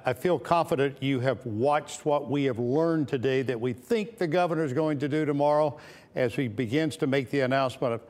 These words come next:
of how to begin to ease restrictions, what it's going to take. Are you in agreement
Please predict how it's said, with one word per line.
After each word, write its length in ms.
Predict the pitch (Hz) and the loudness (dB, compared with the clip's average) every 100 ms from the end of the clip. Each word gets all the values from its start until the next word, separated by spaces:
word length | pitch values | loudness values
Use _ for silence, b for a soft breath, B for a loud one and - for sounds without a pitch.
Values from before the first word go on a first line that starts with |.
| B B - | B B -6
of 120 | 113 | -4
how 260 | - 147 160 | 0 2 4
to 120 | 156 | 2
begin 540 | 113 131 107 165 165 135 | 0 -4 0 0 0 -2
to 140 | 156 156 | -4 -2
ease 320 | 165 156 - | 0 -2 -2
restrictions, 720 | 131 - 160 143 - 139 113 - | -4 -2 -4 -2 -2 -4 -4 -2
what 180 | 151 | 0
it's 160 | 139 - | 0 -2
going 300 | 147 135 131 | -2 0 -2
to 100 | 110 | -4
take. 420 | - 139 131 - B B B B - | -2 0 0 -6 B B B B -2
Are 100 | 131 | 0
you 220 | 156 185 | 2 2
in 100 | 156 | 2
agreement 580 | 104 127 151 143 120 | 2 2 2 2 0